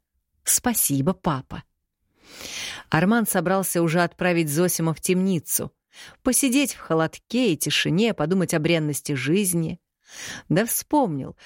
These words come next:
как ловко жена изображает потерю памяти. Ведь заявит, мол, «Ничего не помню,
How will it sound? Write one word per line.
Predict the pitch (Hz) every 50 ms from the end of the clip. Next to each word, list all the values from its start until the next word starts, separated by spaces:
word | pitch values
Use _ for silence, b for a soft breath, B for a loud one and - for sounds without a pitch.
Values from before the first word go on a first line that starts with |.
| B B B
как | - 165 - -
ловко | 196 233 254 220 - - 202
жена | 180 190 196 196 190
изображает | 180 156 180 160 170 170 165 165 196 196 185 -
потерю | - 170 165 - 180 165 175 175
памяти. | - - 185 170 147 139 135 - - - - - 165 - _ _ _ _ _ _ _ _ _ _ _ _ _ _ _ _ _ _ _ _ _ _ _ _ _
Ведь | - 185 196 190 180 - - - _
заявит, | - 165 156 175 170 160 165 220 247 233 170 156 -
мол, | 160 160 156 151 147 - - _ _ _ _ -
«Ничего | 151 143 - - 156 160
не | 156 147
помню, | 139 - - 165 185 226 262 269 240 214 202 196 185 185